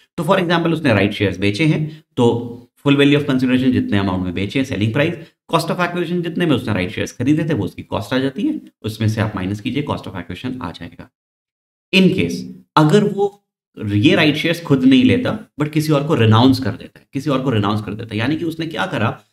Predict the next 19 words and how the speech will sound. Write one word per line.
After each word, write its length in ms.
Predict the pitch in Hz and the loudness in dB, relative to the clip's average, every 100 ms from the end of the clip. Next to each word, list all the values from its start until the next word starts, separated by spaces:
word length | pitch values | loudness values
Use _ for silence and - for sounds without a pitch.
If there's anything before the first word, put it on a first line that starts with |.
| _ _ | _ _
उसको 260 | 147 - 202 | -4 -2 2
जो 100 | 185 | 4
letter 280 | 127 127 135 | 6 6 4
मिला 220 | 123 123 | 4 2
था 100 | 139 | 0
company 260 | 123 113 | 0 0
की 80 | 107 | -2
तरफ 180 | 104 98 | -2 -6
से, 100 | - | -6
उसने 340 | - - 196 | -8 -8 -4
उस 200 | 196 - | -4 -2
letter 260 | 117 110 131 | 0 0 0
को 120 | 170 | -2
transfer 360 | - 120 107 120 | 0 0 0 -2
कर 120 | 113 | -2
दिया 140 | 131 | -2
किसी 220 | 135 135 113 | -4 -4 -4
और 120 | 92 | -4
को। 360 | - - - | -8 -12 -12